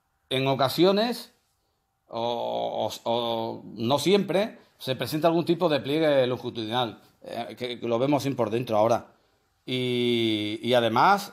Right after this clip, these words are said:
es hueco, ¿vale? Además es hueco, igual que la, que el sombrero también es hueco, el pie también es hueco. La carne es frágil, ¿eh? La, en, en todo el sombrero. En el pie parece que es algo más, más consistente, pero no, es también muy, es muy,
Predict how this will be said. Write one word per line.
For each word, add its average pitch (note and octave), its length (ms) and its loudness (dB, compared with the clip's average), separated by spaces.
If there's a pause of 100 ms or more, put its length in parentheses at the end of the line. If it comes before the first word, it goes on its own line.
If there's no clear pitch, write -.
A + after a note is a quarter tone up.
es B2 140 -4
hueco, G#2 540 -8
¿vale? F3 340 -4 (560)
Además G#2 340 -4
es G#2+ 80 -2
hueco, A2 220 -2
igual G#2+ 180 -2
que A2 80 -6
la, A2 260 2
que A2 60 -10
el G#2 80 -8
sombrero A2 240 -4
también G#2+ 280 -4
es G#2+ 40 -6
hueco, F3 500 -2 (220)
el G2 140 -10
pie A2 240 -6
también G2+ 340 -10
es G2 60 -8
hueco. G2 320 -10 (460)
La A#2 180 2
carne F3 400 2
es F3 80 -2
frágil, C3 360 -4
¿eh? E3+ 220 -8
La, A#2 240 -10
en, G#2+ 280 -12
en A2 220 -14
todo B2+ 140 0
el C3 80 2
sombrero. G#2 440 -6 (600)
En A#2 100 -6
el B2 140 -4
pie F3 140 2
parece F#3 280 2
que E3 60 -4
es D#3 80 -2
algo D3+ 220 0
más, C3 400 2
más C3 320 -2
consistente, C#3 480 -6
pero A2+ 160 -8
no, A#2 160 -2
es G#2 80 -6
también A2+ 260 -2
muy, G2+ 400 -6
es G#2+ 100 -10
muy, G#2+ 560 -6